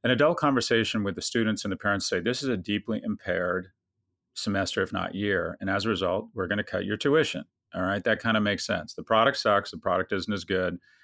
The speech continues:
so we're giving you a discount. When I'm on Delta and the wireless doesn't work, if I take the time to email them, they give me fifty bucks off or a coupon for a free drink. I'll take the coupon, thanks. Anyways, that is just a basic,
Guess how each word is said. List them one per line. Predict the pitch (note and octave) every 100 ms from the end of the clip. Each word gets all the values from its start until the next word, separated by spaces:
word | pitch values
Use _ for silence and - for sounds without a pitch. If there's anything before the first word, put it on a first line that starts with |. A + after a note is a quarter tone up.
| -
so | -
we're | G#2
giving | G2 F2+ F#2+
you | G#2
a |
discount. | A#2 D#3+ - G2 E2 - -
When | G2
I'm | G2+ A#2 A#2
on | A2 G#2 G2+ F#2+ - - _ _
Delta | - A2+ C3+ - F2 F#2
and | G#2+
the | G#2
wireless | G2 B2+ A#2+ F#2
doesn't | A2+ A#2+ G#2
work, | F2 F#2 F#2+
if |
I | F#2+
take | - G#2+
the | G2
time | - G2+
to | G2 B2
email | C#3+ G2+ G2
them, | G2+
they | F#2+
give | F2+ F2+
me | F#2 E2
fifty | A2+ - G2
bucks | F#2 E2 G2
off | F2 E2+
or | F#2+
a | E2+
coupon | - F#2+ F#2 -
for | F#2+
a | -
free | F#2+ F2+
drink. | G#2 F2
I'll | A#2+ A3
take | A#3+ -
the | -
coupon, | - E3+ F#3 A2+ F#2+ E2+
thanks. | G#2+ F#2 F2 - - - - - _ -
Anyways, | B2 B2 G2+ G2 F2 - _ _ _ _
that | A2+ D3+ G#3
is | G3 -
just | D3 A2 -
a | A2+
basic, | F#2 - A2+ A#2 - A2+